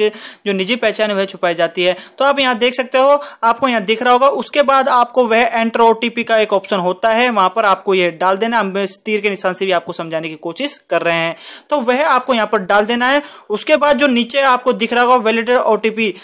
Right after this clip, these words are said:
आपको इस पर ऑप्शन पर यहाँ पर क्लिक कर देना है। जैसे ही आप यहाँ पर क्लिक कर दोगे तो आपका पीएफ़ का फॉर्म भर जाएगा, कंप्लीट भर जाएगा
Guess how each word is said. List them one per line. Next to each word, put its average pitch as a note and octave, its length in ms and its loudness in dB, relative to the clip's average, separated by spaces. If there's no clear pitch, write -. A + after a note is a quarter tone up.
आपको G#3 280 0
इस A3+ 240 -2
पर C4+ 100 2
ऑप्शन A#3 400 0
पर A#3 140 0
यहाँ F#3 120 0
पर G3+ 160 -2
क्लिक A3 300 -2
कर G#3 160 0
देना A#3+ 260 0
है। C4 200 0
जैसे G#3 300 2
ही D4+ 60 4
आप B3 300 2
यहाँ A3+ 160 -2
पर A3 140 0
क्लिक G#3+ 320 -4
कर A3 180 -2
दोगे B3 160 2
तो B3+ 120 0
आपका A3+ 540 0
पीएफ़ B3 300 -4
का A#3 120 -2
फॉर्म G3+ 320 2
भर F3+ 140 -2
जाएगा, A#3+ 340 0
कंप्लीट A3 440 0
भर F#3 220 -4
जाएगा A#3 400 2